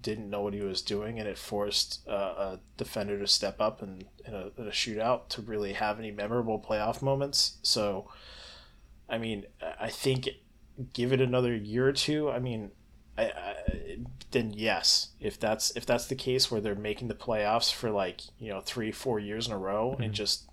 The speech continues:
Speaker 1: making first or second round exits, yeah, then I think that's, that's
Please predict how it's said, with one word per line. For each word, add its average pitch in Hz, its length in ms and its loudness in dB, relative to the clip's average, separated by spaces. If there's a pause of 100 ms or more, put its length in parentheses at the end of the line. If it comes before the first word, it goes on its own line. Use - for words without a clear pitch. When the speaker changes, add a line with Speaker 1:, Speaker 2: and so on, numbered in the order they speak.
Speaker 1:
making 104 400 -6
first - 420 -4
or 104 60 -4
second 110 320 0
round 95 180 -2
exits, 117 420 2
yeah, 98 280 0 (180)
then 107 160 -4
I 101 60 -2
think 107 320 -8
that's, - 300 -2
that's - 340 -2